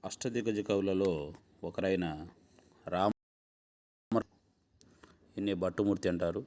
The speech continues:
ఈయన రచించిన వసుచ-, వసుచరిత్రలోని వసంతకాలాన్ని వర్ణించేటువంటి అద్భుతమైన పద్యాన్ని మీకు ఇప్పుడు తెలియజేయబోతున్నాను. ఈ రామరాజభూషణుడు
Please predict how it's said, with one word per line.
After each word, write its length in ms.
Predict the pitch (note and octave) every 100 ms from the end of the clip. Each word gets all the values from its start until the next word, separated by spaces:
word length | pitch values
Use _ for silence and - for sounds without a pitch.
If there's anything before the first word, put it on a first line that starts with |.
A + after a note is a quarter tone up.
| -
ఈయన 180 | F#2+ F#2+
రచించిన 640 | F2 G#2 G#2 F2+ E2 E2 - - - _ _ - _ _ -
వసుచ-, 520 | C3 A#2+ - A#2 -
వసుచరిత్రలోని 1200 | G#2 F2+ C3+ - A2+ G#2+ G#2+ F#2+ F#2+ F2 E2+ D#2+ - - - - - - -
వసంతకాలాన్ని 760 | - A#2+ A#2+ A#2 A2 G#2+ G2+
వర్ణించేటువంటి 840 | F#2 F2+ F#2 G#2 G#2 F#2+ F2 E2 E2
అద్భుతమైన 680 | E2 E2 G2 A2 A2 G#2+ E2
పద్యాన్ని 640 | E2+ D#2+ F2 D#2+ D2+ D2+ - - _ _ -
మీకు 200 | F2 F2+
ఇప్పుడు 200 | D#2 D#2+
తెలియజేయబోతున్నాను. 1040 | - D#2+ E2 D#2+ D#2+ D#2+ - D2+ D#2 C3 - _ - - F3 F3 - _ _ F3 - - - - - - - - - - - - - - - - - - - _ _ _ _ _ _ - _ -
ఈ 160 | G#2 G#2+
రామరాజభూషణుడు 1040 | G2+ B2 A#2+ A2+ G2+ G#2+ - G2+ G2+ D#2+